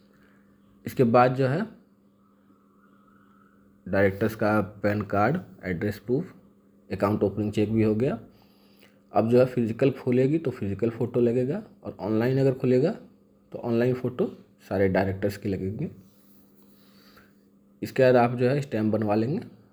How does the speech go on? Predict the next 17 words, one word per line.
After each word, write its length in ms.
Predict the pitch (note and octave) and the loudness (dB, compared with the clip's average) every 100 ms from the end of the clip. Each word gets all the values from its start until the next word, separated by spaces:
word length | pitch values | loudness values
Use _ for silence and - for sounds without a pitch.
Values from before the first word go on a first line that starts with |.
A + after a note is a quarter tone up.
| _ | _
फॉर 220 | - G2 G#2 | -2 0 0
वाली 260 | G#2 F3+ - - - G#2 | 0 -4 -6 -16 -12 -8
और 80 | |
ब्लैक 380 | G2 A2 A#2 A#2 A#2 | 0 4 2 2 -4
पेन 160 | A#2 | -4
से 120 | - | -6
साइन 320 | - A2+ A#2+ B2 | -6 -4 -2 -4
करेंगे 320 | C3 D3+ A#3 | -4 -4 -4
ताकि 300 | - A#2+ - - | -6 -8 -8 -12
स्कैनिंग 520 | - - A#2 B2+ C3 | -10 -2 0 2 2
में 100 | D3+ - - | -2 -4 -8
आसानी 380 | G2+ F#2 F2 D#2+ | -8 -6 -6 -8
हो। 120 | F#2+ - - _ _ _ _ _ _ _ _ _ _ _ _ _ - _ _ G#2+ | -10 -16 -20 _ _ _ _ _ _ _ _ _ _ _ _ _ -20 _ _ 0
तो 40 | |
ये 220 | A2+ B2 | 4 4
थे 80 | C3+ | 4
डॉक्यूमेंट्स 500 | B2 A2+ C3 F#3+ - | 2 2 -2 -4 -8